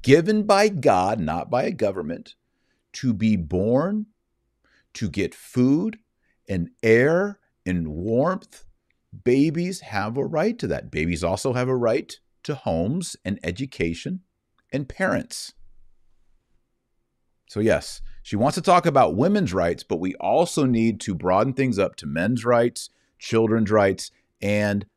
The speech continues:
babies' rights. And if we wanted to be theological, we could also extend it to the rights of God.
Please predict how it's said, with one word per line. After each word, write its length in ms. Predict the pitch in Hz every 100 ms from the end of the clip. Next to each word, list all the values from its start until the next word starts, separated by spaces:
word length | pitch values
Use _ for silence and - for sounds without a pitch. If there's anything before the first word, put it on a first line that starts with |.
| _ - 69
babies' 580 | 92 98 90 87 69 64
rights. 480 | 67 53 - - - _ _
And 100 | 87
if 100 | 85
we 80 | 85
wanted 260 | 82 110 113
to 40 |
be 100 | 90
theological, 880 | 87 101 78 87 127 120 117 95 92
we 120 | 92
could 120 | 85 -
also 400 | 92 123 - 107
extend 400 | 95 - 87 87
it 160 | - -
to 140 | 92
the 140 | 78 76
rights 420 | 76 82 85 - -
of 220 | 64 65
God. 400 | 69 69 53